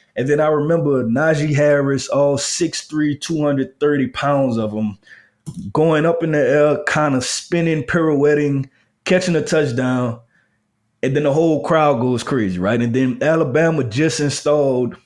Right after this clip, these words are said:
the strobe lights, right? They just started the strobe lights. So it's, it's the, it's strobe light, and it's, it's a hundred thousand people <laughs> yelling at you. And in that moment,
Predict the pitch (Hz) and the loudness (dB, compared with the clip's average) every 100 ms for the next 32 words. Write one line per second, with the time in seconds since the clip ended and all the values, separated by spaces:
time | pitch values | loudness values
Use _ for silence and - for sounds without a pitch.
0 | _ - - _ 113 113 - 180 190 160 | _ -20 -20 _ -6 -4 -2 2 4 4
1 | 120 92 80 - 117 135 135 135 110 165 | 0 -2 -4 -4 -2 0 0 -2 0 0
2 | - - - - - 160 160 156 131 - | 0 -6 -10 -12 -4 0 2 2 -2 -2
3 | 170 165 143 151 151 147 151 151 143 - | 0 2 2 2 2 0 -2 0 0 -2
4 | 147 - 117 - 147 - - 180 185 165 | -4 -4 -8 -4 -4 -4 -2 2 2 2
5 | 160 170 165 160 156 147 143 - - - | 2 2 2 0 0 -2 -4 -12 -10 -4
6 | 156 131 185 180 175 170 170 170 160 - | -2 0 2 0 2 2 4 2 0 0
7 | 196 139 127 208 202 156 143 131 139 139 | -2 0 2 2 2 2 0 0 -2 -4
8 | - - _ _ 131 175 190 175 143 175 | -6 -20 _ _ -2 0 4 2 2 2
9 | 214 175 160 | 2 2 -2